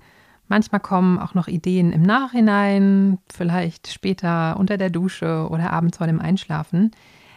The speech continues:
Wenn dir in den nächsten Tagen noch was einfällt, dann schreib's einfach noch mit auf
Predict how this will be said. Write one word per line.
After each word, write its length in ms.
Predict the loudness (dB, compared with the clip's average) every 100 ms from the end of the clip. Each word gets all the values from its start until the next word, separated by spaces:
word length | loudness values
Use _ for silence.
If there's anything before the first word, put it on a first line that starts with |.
| _
Wenn 140 | 2
dir 60 | 4
in 60 | 4
den 120 | 4
nächsten 280 | 2 2 0
Tagen 360 | 2 0 2
noch 160 | 0 -2
was 120 | -8
einfällt, 580 | -4 -4 -2 -2 -2 -2
dann 100 | -4
schreib's 320 | -2 -6 -4
einfach 260 | -4 -4 -2
noch 140 | 0
mit 220 | -2 -2
auf 280 | -2 -2 -4